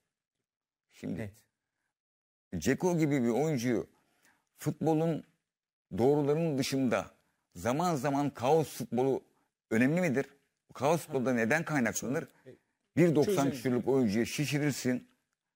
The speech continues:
Speaker 1: Vurmaz vurdurmaz free kick alır. Duran top kullandığı zaman ki olacaktır. Oldu da.
Speaker 2: Oldu da.
Speaker 1: Sağdan soldan kornerden. Ve oyundan Fatih Tekke, e,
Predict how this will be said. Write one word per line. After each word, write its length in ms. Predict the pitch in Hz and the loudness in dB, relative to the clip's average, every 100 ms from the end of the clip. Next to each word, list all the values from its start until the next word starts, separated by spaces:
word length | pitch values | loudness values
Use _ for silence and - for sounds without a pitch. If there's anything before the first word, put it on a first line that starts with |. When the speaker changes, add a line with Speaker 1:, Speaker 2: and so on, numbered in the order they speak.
| _ | _
Speaker 1:
Vurmaz 520 | 95 120 170 170 165 135 | -2 0 2 2 2 2
vurdurmaz 580 | 143 139 147 165 - - | 2 2 0 -2 -4 -12
free 200 | - 139 | 0 2
kick 200 | 143 175 | 2 2
alır. 320 | 156 165 151 - - _ _ _ _ _ _ - | 2 2 -2 -8 -20 _ _ _ _ _ _ -4
Duran 240 | 120 170 180 | 0 2 2
top 240 | 160 135 | 0 -2
kullandığı 400 | 127 120 120 110 | -2 -2 0 0
zaman 260 | 98 104 92 | 0 -2 -4
ki 200 | - 156 | -2 0
olacaktır. 600 | 131 123 104 113 - 85 - | 2 2 2 0 -4 -8 -2
Oldu 380 | 120 127 117 95 | 2 2 2 2
da. 140 | 87 | 2
Speaker 2:
Oldu 340 | 131 123 123 | 2 0 -4
da. 80 | 101 | -8
Speaker 1:
Sağdan 360 | 120 120 104 98 | -2 0 2 -2
soldan 440 | 90 113 92 87 | -2 -4 -2 -4
kornerden. 520 | 85 104 92 82 104 123 _ _ _ _ - | -6 -8 -6 -6 -8 -10 _ _ _ _ -4
Ve 140 | 175 | 0
oyundan 520 | 175 185 165 123 123 - _ _ _ _ _ _ _ _ _ _ | 2 2 4 2 0 -6 _ _ _ _ _ _ _ _ _ _
Fatih 380 | - 143 160 165 | -4 0 0 0
Tekke, 600 | - 165 - - 117 101 - _ _ - 98 95 - _ - | -2 -2 -2 2 2 2 -4 _ _ -2 -2 -2 -6 _ -6
e, 300 | 87 85 | -4 -2